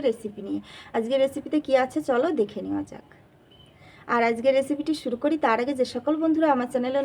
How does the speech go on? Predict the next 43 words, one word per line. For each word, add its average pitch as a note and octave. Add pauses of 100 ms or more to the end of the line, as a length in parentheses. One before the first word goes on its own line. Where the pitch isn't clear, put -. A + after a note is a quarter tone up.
নতুন, C#4+ (300)
এখনও C#4+
পর্যন্ত C4+ (100)
আমার C4+
চ্যানেলটিকে B3 (440)
সাবস্ক্রাইব D#4 (140)
করনি, A#3+
প্লিজ A#3
সাবস্ক্রাইব A3+ (100)
করে A#3+ (100)
আমার A3
পাশে G3+ (120)
থাকবে। A#3 (480)
আর A3 (100)
যে A#3
সকল C4+
বন্ধুরা D4
Facebook A3+
থেকে C#4+
দেখছো D#4+ (100)
এখনও A#3+
পর্যন্ত A#3+ (100)
Facebook G#3
পেজটিকে A#3+
ফলো A3
করনি, E4+ (360)
প্লিজ D#4+ (100)
Facebook A3
পেজটিকে A#3
ফলো A3+
করে E4+ (100)
আমার A3+
পাশে G3
থাকবে। G3 (300)
এরকম A3
সহজ A3
সহজ C4
নিত্য A3 (100)
নতুন A3+
রেসিপি A3+
ভিডিও C4+ (120)
দেখার G#3
জন্য। F#3+